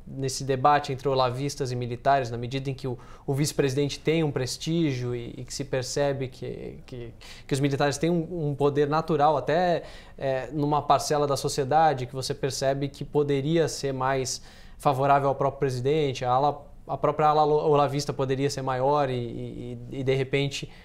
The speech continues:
a gente observa os militares com um apoio um pouquinho maior. Que, como que você tá enxergando essa,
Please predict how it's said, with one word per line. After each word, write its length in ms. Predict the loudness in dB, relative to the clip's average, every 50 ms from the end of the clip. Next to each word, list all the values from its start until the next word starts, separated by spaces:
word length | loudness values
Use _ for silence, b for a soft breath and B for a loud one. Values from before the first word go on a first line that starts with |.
| B B B
a 60 | -4
gente 160 | -2 2 2
observa 400 | 0 0 2 2 2 2 2 2 0
os 100 | 0 0
militares 520 | 0 -2 -2 0 2 4 4 4 2 0
com 120 | -4 -2 -2
um 40 | -2
apoio 280 | -2 0 -2 -2 -2
um 60 | -2
pouquinho 300 | -4 -6 -6 -6 -6 -6
maior. 360 | -4 -2 0 2 2 2 0 -2
Que, 220 | -6 -14 -18 -20 -18 -6
como 200 | -4 -2 -2 -2
que 120 | -2 -2
você 200 | -2 -2 -2 -2
tá 120 | -4 -4
enxergando 420 | -4 -4 -4 -6 -4 -4 -6 -6 -6
essa, 320 | -8 -6 -4 -4 -4 -4